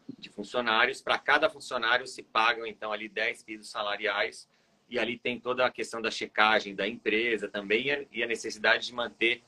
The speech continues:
segundo a convenção, dois ah, funcionários, no mínimo dois funcionários dos condomínios, mas a recomendação das, dos sindifícios são três funcionários.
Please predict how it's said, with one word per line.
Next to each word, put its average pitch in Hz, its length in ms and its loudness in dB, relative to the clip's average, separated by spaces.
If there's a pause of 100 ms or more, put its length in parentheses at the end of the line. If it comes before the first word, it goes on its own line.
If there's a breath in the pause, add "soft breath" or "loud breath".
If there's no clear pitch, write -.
(160)
segundo 131 440 0
a 117 80 4
convenção, 107 560 0
dois 139 760 4 (340)
ah, 104 400 4
funcionários, 147 840 6
no 127 180 -6
mínimo 139 340 0
dois 110 200 0
funcionários 107 360 -4
dos 107 60 -16
condomínios, 160 460 0
mas 175 200 4
a 143 40 6
recomendação 139 600 0
das, 123 180 -4
dos 117 200 -18
sindifícios 123 680 -12 (200)
são 127 300 0
três 123 400 4
funcionários. 110 880 0